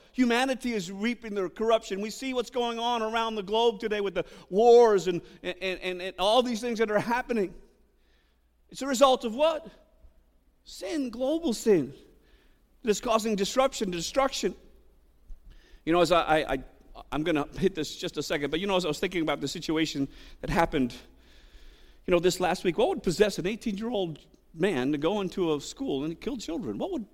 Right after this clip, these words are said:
what would possess, I mean, what personally would possess someone to do that? And,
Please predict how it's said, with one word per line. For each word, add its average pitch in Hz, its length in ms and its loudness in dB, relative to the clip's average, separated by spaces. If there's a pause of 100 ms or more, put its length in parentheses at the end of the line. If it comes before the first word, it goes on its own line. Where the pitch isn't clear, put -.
what 370 120 -4
would 359 140 -8
possess, 269 540 -6 (640)
I - 60 -6
mean, 220 180 2
what - 300 -6
personally 165 440 -2
would 220 220 -4
possess 285 280 -8
someone 202 260 -6
to 196 40 -2
do 277 160 0
that? 139 220 0
And, 160 160 0